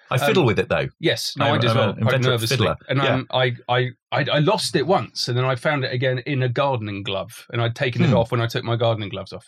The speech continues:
Speaker 1: Hmm.
Speaker 2: Um, that gave me a fright. Um,
Speaker 1: When you got your doctorate, did you get a doctoral ring?
Speaker 2: No.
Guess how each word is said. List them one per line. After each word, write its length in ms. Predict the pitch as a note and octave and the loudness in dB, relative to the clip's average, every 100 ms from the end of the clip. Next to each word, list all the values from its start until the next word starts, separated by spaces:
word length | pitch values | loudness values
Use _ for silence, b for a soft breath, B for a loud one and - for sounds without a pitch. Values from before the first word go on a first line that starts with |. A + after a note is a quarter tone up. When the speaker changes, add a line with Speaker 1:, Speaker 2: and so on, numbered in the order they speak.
| _ | _
Speaker 1:
Hmm. 220 | - A#2+ F2+ - | 2 2 2 -2
Speaker 2:
Um, 260 | A#2 A2 A#2 | -2 -2 -2
that 200 | B2+ - | -4 -4
gave 140 | G2+ | -10
me 80 | F2 | -12
a 60 | - | -16
fright. 280 | - D#2+ - B B B _ | -14 -14 -16 B B B _
Um, 300 | A#2+ A#2+ B2 | 0 2 2
Speaker 1:
When 160 | D4 | 2
you 60 | C4 | 2
got 120 | G#3 | 2
your 120 | D#3+ | 2
doctorate, 500 | C#3 C3 - F2 - - _ _ _ _ _ - | 2 0 0 -2 -2 -20 _ _ _ _ _ -10
did 80 | D#3 | -2
you 80 | |
get 120 | D#3 B2+ | 0 0
a 40 | |
doctoral 400 | D3+ - - F#2 | -2 -2 -2 -2
ring? 380 | E2 E2 D2+ - _ _ | -2 -4 -6 -10 _ _
Speaker 2:
No. 200 | C#3+ | -4